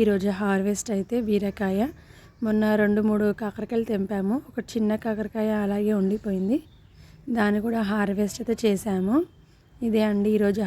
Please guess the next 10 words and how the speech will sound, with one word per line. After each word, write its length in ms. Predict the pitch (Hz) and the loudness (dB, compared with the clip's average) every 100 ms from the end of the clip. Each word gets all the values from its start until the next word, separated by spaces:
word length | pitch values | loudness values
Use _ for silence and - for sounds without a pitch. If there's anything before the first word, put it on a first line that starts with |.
| 202 | 0
హార్వెస్ట్ 480 | 196 196 208 - 208 | 0 2 -2 0 -2
అయితే. 260 | 190 - 269 370 - - - - - - - - - - - - - - - - - - - - - 233 | -2 0 -2 -2 -16 -20 -20 -20 -20 -20 -20 -20 -20 -20 -20 -20 -20 -20 -20 -20 -20 -20 -20 -18 0 2
ఇంకా 180 | 220 226 | 4 4
రెం-, 260 | 226 220 240 359 330 214 | 4 2 0 -4 -2 -2
ఇంకా 200 | 214 214 208 202 | 0 0 2 2
ఆలుగడ్డలు 380 | 208 220 220 240 | 2 2 0 2
కూడా 140 | 233 220 | 0 2
ఉన్నాయన్నమాట, 540 | 202 214 208 190 185 226 262 | 2 2 2 0 0 -2 -4
పూత 220 | - 214 220 202 196 | 0 0 2 2 0
వచ్చింది, 480 | 190 - 196 190 254 | -2 -4 -2 2 2